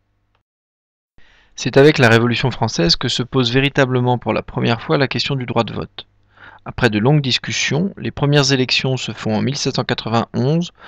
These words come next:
au suffrage censitaire masculin. Si l'exclusion des femmes n'a pas vraiment fait débat, l'idée que seuls les plus riches pouvaient voter a été discutée,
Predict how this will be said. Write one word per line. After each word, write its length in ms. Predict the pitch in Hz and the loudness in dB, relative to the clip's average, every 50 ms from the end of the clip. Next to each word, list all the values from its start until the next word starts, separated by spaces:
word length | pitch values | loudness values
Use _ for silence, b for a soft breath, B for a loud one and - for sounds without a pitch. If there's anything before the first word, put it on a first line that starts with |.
| B B B B | B B B B
au 80 | B 139 | B -4
suffrage 480 | - - - 143 - - 156 151 143 | -4 -4 -4 -4 -2 2 2 2 2
censitaire 480 | - - 139 120 117 113 - 147 143 139 | 2 0 0 0 -2 -2 -2 0 0 2
masculin. 520 | 131 131 131 - - - 135 117 113 113 - _ _ _ _ _ B B B B B B B B | 2 2 0 0 -2 -4 -4 -4 -4 -4 -6 _ _ _ _ _ B B B B B B B B
Si 180 | - - 123 117 | -4 -2 -2 -2
l'exclusion 500 | 113 120 - - - - 135 120 123 131 | -2 -4 -8 -8 -6 -4 -2 0 2 2
des 140 | 123 120 113 | 2 2 0
femmes 320 | - - 135 123 123 117 | 0 2 4 4 4 4
n'a 160 | 113 107 104 | 2 0 0
pas 160 | - - 117 107 | 0 2 2 4
vraiment 300 | 107 110 107 104 107 107 | 4 4 2 2 2 0
fait 180 | - - 104 | -2 -4 -2
débat, 400 | 98 98 95 95 110 123 175 190 _ B B B B B B B B | -2 -2 -2 -2 -2 -2 -2 -4 _ B B B B B B B B
l'idée 240 | - 135 135 151 143 | -4 0 2 2 2
que 220 | - - 127 - _ - | 4 2 0 -2 _ -10
seuls 300 | - - - - 143 135 | -12 -2 4 6 6 6
les 140 | 127 120 120 | 6 4 0
plus 180 | 110 - 127 127 | 0 0 -2 0
riches 400 | 120 131 131 123 - - - - _ | 0 0 0 0 0 0 0 -2 _
pouvaient 220 | - 120 104 104 98 | -6 -4 -2 -2 0
voter 500 | 95 101 98 95 - - 117 147 190 - B B B B B B | 0 0 -2 -2 -2 -2 -2 -2 -4 -6 B B B B B B
a 80 | - 107 | 0 0
été 220 | 110 - - 147 | 2 2 2 0
discutée, 600 | 135 135 131 - - - 131 - - 123 113 | 0 0 -2 -2 -2 -6 -8 -4 -4 -4 -4